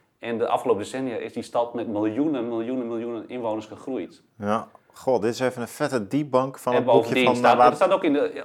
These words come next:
Speaker 1: ja, ja, rapport en, en de, de, de, de watering, of de, de, de afwatering in die stad is ook niet op orde.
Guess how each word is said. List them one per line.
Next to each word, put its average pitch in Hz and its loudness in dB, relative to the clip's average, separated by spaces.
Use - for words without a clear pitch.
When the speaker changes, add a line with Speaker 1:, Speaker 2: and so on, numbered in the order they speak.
Speaker 1:
ja, 147 2
ja, 127 6
rapport 127 2
en, 110 -2
en 107 -6
de, 110 -2
de, 104 0
de, 92 -10
de 95 0
watering, 110 2
of 107 -12
de, 104 -4
de, 101 -2
de 92 -6
afwatering 113 2
in 101 -4
die 101 -4
stad 101 0
is 104 -12
ook 101 -2
niet 87 -8
op 98 -8
orde. 85 -6